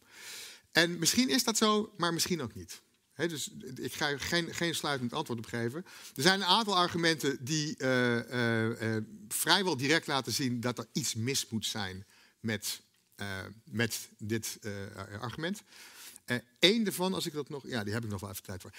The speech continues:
Eén, één argument wat ik niet op mijn slide heb, maar ik ga het toch even noemen. Dat is, stel, kijk, Mary ze-, Mary zegt iets. Mary roept uit, "Oh, dus zo ziet rood eruit."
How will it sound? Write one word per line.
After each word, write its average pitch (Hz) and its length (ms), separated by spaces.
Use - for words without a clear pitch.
Eén, 214 320
één 202 180
argument 170 340
wat 131 100
ik 113 60
niet 180 140
op 165 40
mijn 127 120
slide 139 220
heb, 123 100
maar 113 100
ik 107 60
ga - 60
het 120 100
toch 190 120
even 117 220
noemen. 185 260
Dat 160 160
is, 175 240
stel, - 180
kijk, 123 200
Mary 196 460
ze-, - 200
Mary 185 400
zegt 165 380
iets. - 340
Mary 170 280
roept 160 360
uit, 190 420
"Oh, 226 280
dus 180 180
zo 180 180
ziet 123 160
rood 95 260
eruit." 98 380